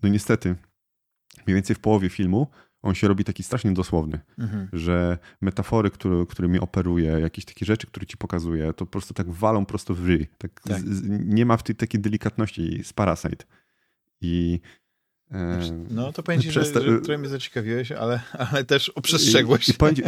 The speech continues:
Speaker 1: pie-, pierwsze, pierwsze po-, pierwsza połowa filmu jest rewelacyjna. Gdyby on cały taki był,
Speaker 2: Mhm.
Speaker 1: to, to byłaby ta półka właśnie Parasite'a, czyli takie mocne dziewięć na dziesięć.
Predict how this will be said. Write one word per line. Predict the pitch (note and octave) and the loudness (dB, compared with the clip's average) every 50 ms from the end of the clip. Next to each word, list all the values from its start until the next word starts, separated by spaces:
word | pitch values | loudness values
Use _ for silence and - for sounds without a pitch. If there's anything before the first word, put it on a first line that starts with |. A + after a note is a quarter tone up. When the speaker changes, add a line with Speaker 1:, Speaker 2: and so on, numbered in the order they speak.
| - - | -4 -4
Speaker 1:
pie-, | - - - - - | -4 -4 -4 -2 2
pierwsze, | - C#3+ C#3 - - - - | 4 4 4 4 0 -6 -10
pierwsze | - - D3 D3+ - - C#3+ B2+ | -2 2 2 2 4 2 -2 0
po-, | - C3 A#2+ - | 0 -2 -2 -2
pierwsza | - - C3 C3+ - C3+ - | -2 -2 -2 -2 -2 -2 0
połowa | - A#2+ A2+ G2+ - | 2 4 4 4 4
filmu | - A#2+ A#2+ A#2+ | 2 2 2 2
jest | A#2 - | 0 0
rewelacyjna. | B2 B2+ A#2+ B2+ B2+ B2+ - - F#2 E2+ D#2+ E2 | 0 0 0 2 0 0 0 0 -2 -2 0 -2
Gdyby | F2+ F#2 F#2+ F#2 F#2+ F2 | -4 -4 -2 0 0 0
on | F2 - | 0 0
cały | - D#3+ E3 C#3+ | 0 0 0 2
taki | - G#2+ - - F2 | 0 -2 -2 -2 -2
był, | D#2 F2 D#2+ E2 E2+ - G#2+ | 0 0 0 0 -2 -4 -8
Speaker 2:
Mhm. | F#2+ F2 G2 G2 A2+ A#2 - | -8 -6 -6 -6 -8 -6 -2
Speaker 1:
to, | - G#2 G#2+ G#2+ G#2 A2 G#2 G#2 G#2 G#2+ A2+ G#2+ G2+ G2 - - - - | 0 2 2 2 0 0 -2 -2 -2 -4 -4 -6 -8 -8 -10 -12 -4 -2
to | B2 A#2 | 0 2
byłaby | C3 B2+ B2 A2+ A2+ | 4 4 2 2 0
ta | - G#2+ | -2 -4
półka | - - A#2 A2+ A#2+ | -4 -6 -6 -6 -6
właśnie | G#2+ G#2+ - A2 - | -8 -6 -8 -6 -6
Parasite'a, | - G#2 G2+ - G#2+ F#2+ - D#2 | -6 -6 -4 -4 -4 -4 -4 -6
czyli | - - - E2+ | -8 -8 -6 -6
takie | - - - G2 | -6 -4 -2 -2
mocne | G2+ A2 - - F#2+ | -2 -2 -2 -4 -2
dziewięć | F#2 F#2+ F#2+ F#2+ F#2 - | 0 2 2 2 2 0
na | F2+ | -2
dziesięć. | E2 E2+ - - G2+ - | -2 -2 -4 -6 -12 -16